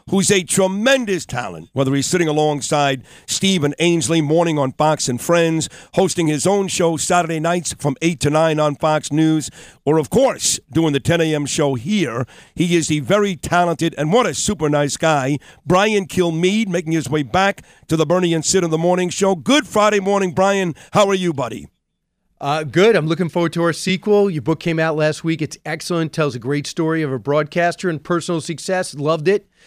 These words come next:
Speaker 2: And I thought I knew a lot about you. Know a lot more. So congratulations on getting the book out. And then we have, did our interview last week. And now it's time for prime time Saturday night.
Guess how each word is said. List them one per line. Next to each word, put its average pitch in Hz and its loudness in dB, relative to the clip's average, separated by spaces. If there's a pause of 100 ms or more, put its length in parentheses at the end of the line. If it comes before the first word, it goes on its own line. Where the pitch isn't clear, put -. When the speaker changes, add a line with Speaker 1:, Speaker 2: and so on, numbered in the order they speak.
(140)
Speaker 2:
And 156 -2
I 165 2
thought 196 2
I 175 2
knew 170 4
a 160 4
lot 147 2
about 131 -2
you. 165 -6
Know 156 0
a 170 2
lot 160 2
more. 156 -2 (340)
So 165 0
congratulations 165 -2
on 151 0
getting 151 -2
the 147 -2
book 135 -2
out. 143 -4 (240)
And 143 -6
then 170 2
we 175 4
have, 170 0
did 165 0
our 165 2
interview 170 -2
last 175 0
week. 131 -6
And 143 -6
now 165 -2
it's 170 -6
time 170 0
for 165 -6
prime 170 -2
time 170 -6
Saturday 180 -2
night. 160 -4